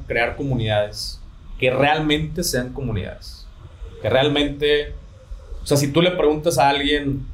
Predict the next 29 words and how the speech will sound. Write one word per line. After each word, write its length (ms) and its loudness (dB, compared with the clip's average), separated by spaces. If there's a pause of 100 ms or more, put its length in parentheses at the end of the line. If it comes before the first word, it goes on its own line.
(180)
"Oye, 200 6
güey, 440 4 (160)
eh, 320 0
¿perteneces 480 2
a 40 2
una 180 0
comunidad 580 2 (640)
o 420 6
eres 200 4
un 100 0
follower?", 460 0 (180)
¿no? 80 -14 (440)
O 40 -14
sea, 140 -6
"No, 160 4
no, 100 4
no, 100 2
yo 140 0
sí, 220 -4 (220)
yo 80 -6
sí 100 -4
tengo 180 -2
una 140 -2
comunidad, 280 -4
yo 300 0
cotorreo 460 2
con 100 -2
la 100 0
gente, 540 -6